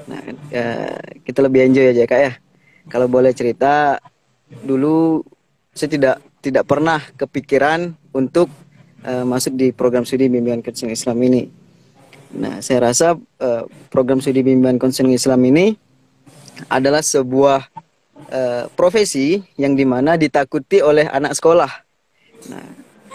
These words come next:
ditakuti oleh anak sekolah, dibilang, eh, polisi sekolah dan sebagainya. Maka dari itu, saya tidak menyangka, saya tidak berharap, eh, bukan berharap ya, saya tidak menyangka, saya tidak menduga gitu kan akan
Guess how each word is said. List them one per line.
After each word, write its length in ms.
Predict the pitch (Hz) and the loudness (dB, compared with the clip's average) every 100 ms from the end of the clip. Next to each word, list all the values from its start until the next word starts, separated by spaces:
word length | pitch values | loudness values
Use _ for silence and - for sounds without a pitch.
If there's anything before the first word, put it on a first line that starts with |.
| - | -16
ditakuti 480 | 135 127 123 135 135 | -8 -4 -4 -2 0
oleh 160 | 135 131 | 2 0
anak 160 | 131 | 0
sekolah, 240 | - 165 151 | 2 4 4
dibilang, 720 | 139 135 131 123 135 143 143 135 | 0 -2 -2 2 2 2 0 -6
eh, 240 | - - - _ | -10 -12 -12 _
polisi 400 | 131 135 135 135 | 0 0 -2 0
sekolah 320 | 165 165 151 | 4 4 4
dan 240 | 135 131 | 2 0
sebagainya. 480 | 131 127 127 135 127 | -4 -2 0 2 2
Maka 240 | 127 123 | 0 0
dari 240 | 127 127 123 | 0 2 0
itu, 400 | 131 175 220 226 _ _ _ _ _ - - - - | -2 2 2 0 _ _ _ _ _ -20 -20 -14 -6
saya 160 | 170 | 0
tidak 160 | 190 160 | 2 2
menyangka, 640 | 156 160 185 185 151 143 | 0 0 0 0 0 0
saya 160 | 143 143 | -2 -4
tidak 160 | 147 | 0
berharap, 480 | 139 131 131 139 135 - | 0 0 0 2 0 -2
eh, 180 | 120 120 | -4 -4
bukan 160 | 120 135 | -4 -2
berharap 320 | 127 165 160 | 0 0 2
ya, 160 | 127 117 | 2 0
saya 240 | - 127 | 0 -2
tidak 240 | 131 135 131 | 0 0 2
menyangka, 640 | 135 135 131 165 165 160 | 2 2 2 2 2 2
saya 160 | 160 135 | -2 -4
tidak 320 | 135 131 127 - | 0 0 0 -2
menduga 560 | 139 139 139 143 156 | 0 2 2 2 2
gitu 240 | 143 131 147 | 0 -4 -6
kan 80 | |
akan 200 | 131 139 | -4 -4